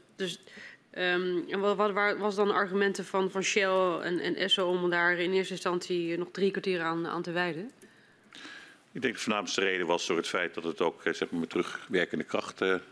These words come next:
Speaker 2: eh, niet meegenomen werd en dat ze dat, eh, onzorgvuldig, eh, vonden.
Speaker 1: Mhm. Ja. Ehm, het ging voornamelijk dan de, om de terugwerkende kracht voor de medewerkers, om dat, eh, dan, dan niet meer te laten toepassen, die
Speaker 2: Correct.
Speaker 1: bonusbepalingen.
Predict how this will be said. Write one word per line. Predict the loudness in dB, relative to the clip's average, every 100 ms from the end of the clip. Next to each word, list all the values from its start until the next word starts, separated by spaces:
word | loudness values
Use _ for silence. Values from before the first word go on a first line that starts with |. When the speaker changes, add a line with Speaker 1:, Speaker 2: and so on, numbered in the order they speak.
| -8
Speaker 2:
eh, | -4 -4 -4
niet | -6 -2
meegenomen | -2 -2 0 0 2
werd | -2 -4 -6
en | -6
dat | -6
ze | -4
dat, | -6 -6 -2
eh, | -2 0
onzorgvuldig, | -2 -2 0 0 0 -2 -2
eh, | -2
vonden. | 0 -4 -4 -10 _ _
Speaker 1:
Mhm. | -10 -6 -6 -8 _ _ _ _ _ _ _ _ _ -12
Ja. | -12 -12 _ _ _ _ _ _ _ -18 -16 -14 -16 -16 -8 2
Ehm, | 4 6 4
het | 2
ging | 2 4
voornamelijk | 4 2 2 2
dan | 2 2
de, | -2 -2
om | -2 2
de | 4 4 4
terugwerkende | 0 0 0 0 -2
kracht | -2 -6
voor | -4 0
de |
medewerkers, | 2 4 2 0 -4 -6
om | -4
dat, | -4 -4
eh, | -6
dan, | -6 -6 -4
dan | -2 -2 -2
niet | -2
meer | -2 -2
te | -4
laten | -6 -8
toepassen, | -12 -10 -10 -8
die | -8
Speaker 2:
Correct. | -6 -6 -8 -8
Speaker 1:
bonusbepalingen. | -10 -12 -16 -16 -12